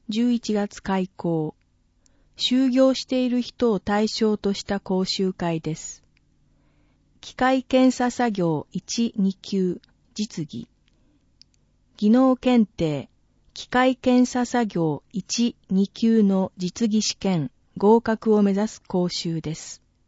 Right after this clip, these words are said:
開講日、十一月五日土曜、十九日土曜、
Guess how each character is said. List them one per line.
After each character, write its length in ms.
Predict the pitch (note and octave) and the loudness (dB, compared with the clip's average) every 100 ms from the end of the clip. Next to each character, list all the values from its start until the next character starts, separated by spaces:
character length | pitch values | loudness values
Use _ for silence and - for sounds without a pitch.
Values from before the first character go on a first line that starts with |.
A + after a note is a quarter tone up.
| _ _ _ _ _ _ _ _ _ | _ _ _ _ _ _ _ _ _
開 260 | - B3 B3+ | 0 2 2
講 320 | - A#3+ F#3 | 4 6 6
日、 240 | D#3+ D#3 - _ _ _ _ _ - | 0 -8 -12 _ _ _ _ _ -2
十 240 | A#3+ B3+ | 2 4
一 240 | B3 - | 2 0
月 280 | A3+ A3+ - | 0 0 0
五 280 | G#3 G3+ - | -2 -2 -10
日 320 | - F#3 F3+ - _ - | -4 -2 -2 -6 _ -4
土 160 | F3 | 0
曜、 340 | F#3 F#3+ D3+ - _ _ _ _ _ | 2 2 0 -6 _ _ _ _ _
十 320 | A3 B3+ C4+ | -2 2 2
九 180 | A#3 G#3+ | 2 2
日 540 | G3+ F3+ - - D#3 - _ _ | 2 2 -4 -8 -8 -12 _ _
土 160 | F3 E3+ | 0 2
曜、 340 | G3 E3 - | 4 2 -2